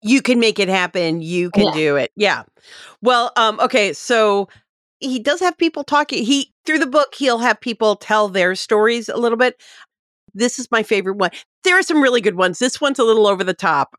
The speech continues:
Speaker 1: I, admittedly so. But, okay, here it comes to you.
Speaker 2: I spent four months prior to departure being sure to never be at my cube,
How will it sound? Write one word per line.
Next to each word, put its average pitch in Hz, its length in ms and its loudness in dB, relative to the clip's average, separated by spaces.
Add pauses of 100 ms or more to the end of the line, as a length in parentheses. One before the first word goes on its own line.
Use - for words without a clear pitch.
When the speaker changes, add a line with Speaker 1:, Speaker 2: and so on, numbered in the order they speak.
Speaker 1:
I, 170 360 -4 (260)
admittedly 180 560 0
so. 104 300 -4 (120)
But, 214 260 0 (440)
okay, 165 220 0
here 170 140 2
it 180 80 -2
comes 165 260 -2
to 180 100 -6
you. 131 200 -2 (400)
Speaker 2:
I 226 80 0
spent 220 320 -2
four 285 200 2
months 214 240 -2
prior 180 360 0
to 180 140 -10
departure 170 680 0
being 185 360 0
sure 220 460 2
to 226 100 2
never 180 340 2
be 190 120 0
at 185 80 -2
my 185 160 -2
cube, 147 400 -4